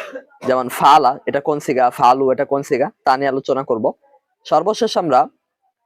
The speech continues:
বাবে নাসরা ইয়ানসুরু এর দুইটি মাসদার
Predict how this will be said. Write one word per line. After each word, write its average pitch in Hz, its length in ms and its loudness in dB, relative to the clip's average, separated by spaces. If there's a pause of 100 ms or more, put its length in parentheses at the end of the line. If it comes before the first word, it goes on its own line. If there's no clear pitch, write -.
(200)
বাবে 139 240 4 (120)
নাসরা 160 440 4
ইয়ানসুরু 160 500 0 (340)
এর 117 100 2 (140)
দুইটি 156 280 0
মাসদার 123 360 0